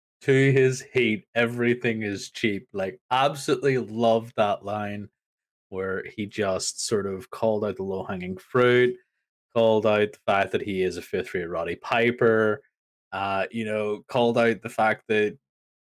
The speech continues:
this was, this was something that, uh,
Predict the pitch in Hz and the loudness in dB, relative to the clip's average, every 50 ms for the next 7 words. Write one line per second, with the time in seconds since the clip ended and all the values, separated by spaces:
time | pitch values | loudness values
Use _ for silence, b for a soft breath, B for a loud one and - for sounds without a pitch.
0 | _ _ _ _ - 131 135 135 - - 135 131 127 127 127 117 113 117 113 - | _ _ _ _ -2 -2 0 0 -2 -6 -6 -4 -4 -4 -4 -4 -2 -4 -4 -4
1 | - 127 117 - - 123 120 117 - 127 123 120 117 113 110 104 95 95 - - | -4 -6 -4 0 0 0 0 0 -2 -2 -2 -2 0 2 2 2 2 -2 -4 -2
2 | 110 101 98 98 98 98 95 98 98 98 95 92 92 - | 0 0 2 2 2 2 0 0 0 0 0 -2 -2 -4